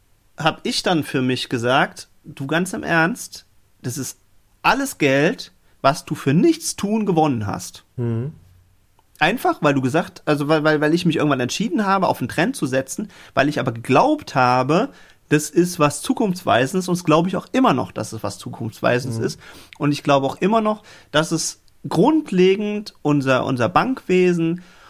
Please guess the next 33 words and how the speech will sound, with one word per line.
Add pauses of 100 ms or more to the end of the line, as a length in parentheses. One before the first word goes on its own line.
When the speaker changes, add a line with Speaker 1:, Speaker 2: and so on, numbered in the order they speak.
(140)
Speaker 1:
und
aber
auch
generell
und
auf
gewisse
Art
und
Weise (340)
unser, (1160)
unsere
Gesellschaft,
also
ich, (160)
genau,
ich
wollte
jetzt
im
ersten
Schritt
unseren,
unseren
kapi-,
kapitalistischen
Markt
verändern, (200)
es
wird
unsere
Gesellschaft
verändern.